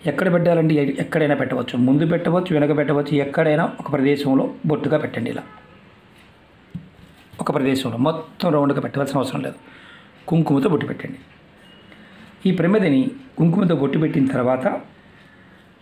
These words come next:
మీ ఇష్టదైవం ముందు పెట్టండి. మీరు ఎవరినైతే ఇష్టంగా ఆరాధిస్తారో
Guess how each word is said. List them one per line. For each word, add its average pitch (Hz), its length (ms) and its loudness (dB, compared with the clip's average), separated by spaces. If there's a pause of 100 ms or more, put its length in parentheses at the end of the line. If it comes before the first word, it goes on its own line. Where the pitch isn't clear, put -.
(120)
మీ 165 120 4
ఇష్టదైవం 143 520 2
ముందు 123 160 2
పెట్టండి. - 360 -8 (320)
మీరు 151 160 2
ఎవరినైతే 160 500 2
ఇష్టంగా 160 440 0
ఆరాధిస్తారో 131 680 0